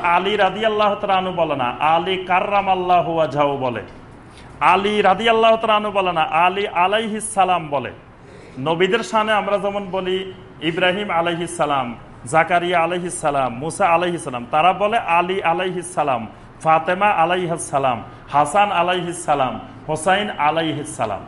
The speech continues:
অর্থাৎ তারা এদেরকে নবুয়তের ম-, মতো মনে করে, মাসুম মনে করে, নিষ্পাপ মনে করে। এরকম অসংখ্য আকীদা এদের কেন্দ্রিক,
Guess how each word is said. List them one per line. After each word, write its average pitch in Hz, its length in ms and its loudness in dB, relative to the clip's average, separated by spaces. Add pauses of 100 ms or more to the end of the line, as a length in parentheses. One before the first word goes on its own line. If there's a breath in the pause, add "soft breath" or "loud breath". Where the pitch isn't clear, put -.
(760)
অর্থাৎ 180 200 0
তারা 202 160 4
এদেরকে 208 260 2
নবুয়তের 240 640 0
ম-, 214 220 -2
মতো 190 300 -2
মনে 190 200 -4
করে, 165 180 -4
মাসুম 208 560 0
মনে 202 200 -2
করে, 139 200 -4
নিষ্পাপ 185 600 2
মনে 160 180 -4
করে। 127 240 -4 (340 loud breath)
এরকম 233 300 2
অসংখ্য 285 480 2
আকীদা 240 460 4
এদের 202 240 -2
কেন্দ্রিক, 196 340 -4